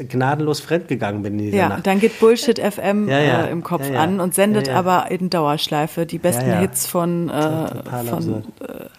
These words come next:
Speaker 2: allen Traumata, allen schlechten Situationen und sonst irgendwie möglichen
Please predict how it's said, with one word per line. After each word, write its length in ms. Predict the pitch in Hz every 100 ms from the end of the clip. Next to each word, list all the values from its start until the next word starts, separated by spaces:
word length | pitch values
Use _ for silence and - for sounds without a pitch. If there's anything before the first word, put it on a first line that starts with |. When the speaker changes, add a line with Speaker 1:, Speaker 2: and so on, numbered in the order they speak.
| - -
Speaker 2:
allen 260 | - 196
Traumata, 640 | 185 185 180 190 180 196 180
allen 360 | - 175 180
schlechten 320 | 185 175 180 180
Situationen 640 | 185 180 175 - 185 185
und 120 | 180
sonst 260 | 170 180 175
irgendwie 300 | 139 156 156
möglichen 640 | 151 165 165 165 - 139